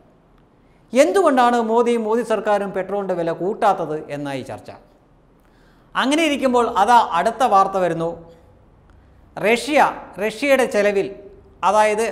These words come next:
ഇങ്ങോട്ടേക്ക് കൊണ്ട് കൊടുക്കുന്നത് വില കുറച്ച് ക്രൂഡ് ഓയിൽ ഇന്ത്യക്ക് കൊടുക്കാമെന്ന്. അവിടുന്ന് ഇങ്ങോട്ടേക്ക് എത്തിക്കുന്നത് അത് റഷ്യയുടെ ചെലവിൽ തന്നെ ചെയ്തോളാം, മറ്റുള്ളവർക്ക് കൊടുക്കുന്നേക്കാൾ വില കുറച്ച് കൊടുത്തോളാം, ഇന്ത്യ അത് വാങ്ങാൻ തയ്യാറാണെങ്കിൽ എന്ന്.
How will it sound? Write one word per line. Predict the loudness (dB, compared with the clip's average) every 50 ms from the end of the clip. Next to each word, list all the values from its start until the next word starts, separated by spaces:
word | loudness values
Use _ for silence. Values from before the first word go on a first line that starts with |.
| -6 -8 -8
ഇങ്ങോട്ടേക്ക് | -8 -4 -2 -2 -2 -2 -6 -8 -8 -6 -4
കൊണ്ട് | -4 -4 -2 -4 -6 -6 -6 -14 -20 -20 -20 -20 -10 -6
കൊടുക്കുന്നത് | -6 -4 -2 -2 -4 -4 -4 -8 -10 -14 -18 -20 -20 -20 _ _ _ _ _ _ -4 2 4
വില | 6 6 6 6 4
കുറച്ച് | 4 2 2 -2 -4 -6 -6 -6 -8 -10 -4
ക്രൂഡ് | 0 0 2 2 2 0
ഓയിൽ | 0 -2 -4 -4 -8 -14 -18 -16 -12 -10
ഇന്ത്യക്ക് | -8 -2 -2 -2 -2 -2 -6 -8
കൊടുക്കാമെന്ന്. | -8 -10 -10 -6 -4 -4 -4 -4 -4 -8 -12 -16 -20 -20 -20 -20 -20 -20 -20 -20 _ _ -2
അവിടുന്ന് | -2 0 0 -2 -2 -2
ഇങ്ങോട്ടേക്ക് | 0 2 2 2 2 0 -2 0 -2 -4
എത്തിക്കുന്നത് | -2 -4 -6 -4 -2 -4 -2 0 0 0 0 0
അത് | -2 -2 -2 -4
റഷ്യയുടെ | -6 -4 -4 -2 -2 -2 -2
ചെലവിൽ | -2 -4 -4 -4 -4 -6
തന്നെ | -6 -6 -8 -8
ചെയ്തോളാം, | -8 -6 -4 -4 -2 -2 -2 -4 -6 -12 -20 -20 -20 _ _ _ _ _ _ -6 -6
മറ്റുള്ളവർക്ക് | -4 -2 -2 -2 0 0 -2 -2 -4 -4 -6
കൊടുക്കുന്നേക്കാൾ | -6 -6 -6 -6 -6 -6 -6 -6 -4 -2 -2 -2 -2 -2 -4 -4
വില | -4 -4 -4 -4 -4 -6
കുറച്ച് | -8 -10 -10 -12 -14 -16 -16 -16 -18 -20 -20 -20 _ _ _ _ _ -4
കൊടുത്തോളാം, | -4 -4 -4 -4 -2 -2 0 0 0 0 0 -4 -8 -16 -20 -20 -20 -20 -20 -20 _ _ _ -12
ഇന്ത്യ | -10 -6 -2 0 0 0
അത് | 0 0 0
വാങ്ങാൻ | 0 0 0 -2 -4 -6 -6 -8 -10 -8 -6
തയ്യാറാണെങ്കിൽ | -4 -2 0 0 0 0 -2 -2 -4 -6 -8 -8 -8 -10
എന്ന്. | -10 -12 -14 -16